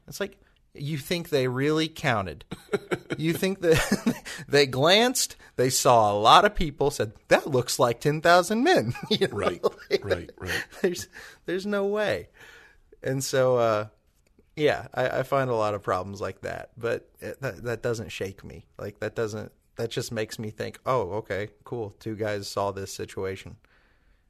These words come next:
Speaker 1: Makes, ma-, it, yeah, like you said, it, it's actually more believable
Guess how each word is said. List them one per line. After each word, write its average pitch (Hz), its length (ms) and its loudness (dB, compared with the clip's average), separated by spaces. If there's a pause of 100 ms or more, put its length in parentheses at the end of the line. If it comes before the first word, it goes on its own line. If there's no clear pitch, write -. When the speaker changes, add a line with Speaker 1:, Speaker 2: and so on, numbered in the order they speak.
(540)
Speaker 1:
Makes, 123 260 -6
ma-, 123 200 -6
it, - 200 -8 (140)
yeah, 113 220 -8
like 110 220 -8
you 117 100 -10
said, 113 280 -2
it, 82 160 -12
it's - 160 -8
actually 107 440 -4
more 110 280 -2
believable 87 640 -10